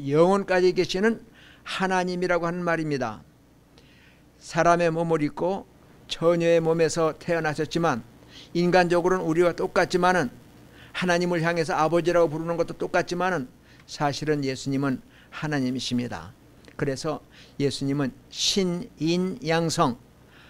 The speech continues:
하나님이심과 동시에 완전한 인간이라고 하는 사실을 우리가 깨달아 알게 됩니다. 언제나 계셨기에 예수님은 앞으로도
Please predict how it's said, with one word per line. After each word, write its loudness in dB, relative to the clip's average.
하나님이심과 0
동시에 0
완전한 0
인간이라고 0
하는 2
사실을 2
우리가 4
깨달아 0
알게 0
됩니다. -4
언제나 2
계셨기에 -2
예수님은 -2
앞으로도 -2